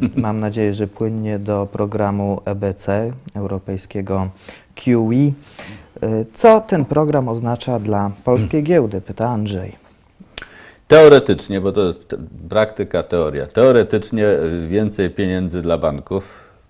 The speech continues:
Speaker 1: w Europie. Mm, więcej pieniędzy na inwestycje.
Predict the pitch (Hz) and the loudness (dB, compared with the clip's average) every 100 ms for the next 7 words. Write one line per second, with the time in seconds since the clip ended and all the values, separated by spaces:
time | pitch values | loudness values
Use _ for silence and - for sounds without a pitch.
0 | - 82 82 82 - - 139 - _ _ | -6 -2 0 0 -4 -8 -8 -12 _ _
1 | _ _ _ _ - 95 87 85 95 110 | _ _ _ _ -16 -8 -6 -4 -4 -4
2 | 107 101 95 92 92 87 90 85 82 85 | -4 -6 -4 -4 -4 -4 -4 -4 -4 -4
3 | - 82 78 - 90 101 110 | -6 -8 -12 -10 -6 -4 -6